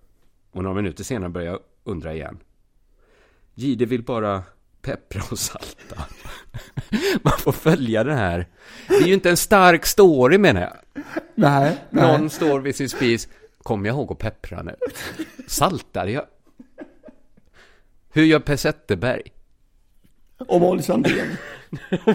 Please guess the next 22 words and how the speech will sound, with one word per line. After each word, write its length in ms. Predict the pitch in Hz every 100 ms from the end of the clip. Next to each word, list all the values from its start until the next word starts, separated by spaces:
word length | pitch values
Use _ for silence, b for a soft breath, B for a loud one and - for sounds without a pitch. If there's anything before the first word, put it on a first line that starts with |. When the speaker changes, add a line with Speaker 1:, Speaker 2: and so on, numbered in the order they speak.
| -
Speaker 1:
Molly 240 | 190 180
Sandén. 520 | - - 123 - 135 107 _ _ _ _ _ _ - 294 B B B
Och 240 | B 151 143
sen 180 | 139
kände 240 | 139 151 135
man 160 | 123
det, 140 | 123 98
kan 260 | - 110
inte 160 | 123 98
familjen 380 | 113 104 95 92
bara 100 | 87
passa 360 | 95 87 76
tiden? 400 | 73 92 71 - - _ -
Om 140 | 117
de 120 | 117
vet 320 | 107 87 80 107
att 120 | 98
han 180 | 92 82
blir 120 | 82
låg 360 | - 82 76
i 40 | 82
socker. 340 | - - 311